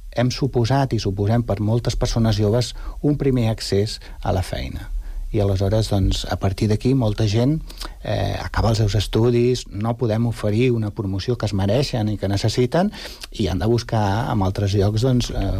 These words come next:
u-, una feina que els hi pugui satisfer, però contents nosaltres d'haver contribuït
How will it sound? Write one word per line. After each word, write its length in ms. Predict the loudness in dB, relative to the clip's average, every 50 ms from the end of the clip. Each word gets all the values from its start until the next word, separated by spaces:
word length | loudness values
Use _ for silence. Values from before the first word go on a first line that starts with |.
| -4
u-, 300 | -2 -2 -2 0 -2 -2 -2 -2 0
una 180 | 2 2 2 0
feina 380 | 0 0 2 2 4 4 2 2
que 120 | 2 0
els 260 | 0 0 0 -2 -2
hi 40 | -2
pugui 200 | 0 0 0 2
satisfer, 460 | 0 0 0 0 -2 0 0 -2 -2 -2 -6 -10 -12 -12 -12 -2
però 300 | 0 2 2 2 0 -2 -4 -10 -12 -10
contents 480 | -2 0 2 2 2 2 2 2 2 0
nosaltres 380 | 0 0 0 0 0 0 -2 -2
d'haver 220 | 0 0 0 0 0
contribuït 680 | 0 -2 -2 0 0 0 2 2 2 2 0 -2 -4